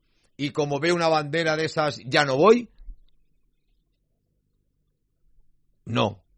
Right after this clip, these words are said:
¿Qué pasa? ¿Que si escucho un grito a favor de la independencia no, no voy a considerar a esas, a esa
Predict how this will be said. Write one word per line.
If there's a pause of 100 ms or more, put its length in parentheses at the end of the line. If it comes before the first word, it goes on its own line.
(1800)
¿Qué
pasa?
¿Que
si (420)
escucho
un
grito
a
favor
de
la
independencia (1000)
no,
no
voy
a
considerar
a
esas,
a
esa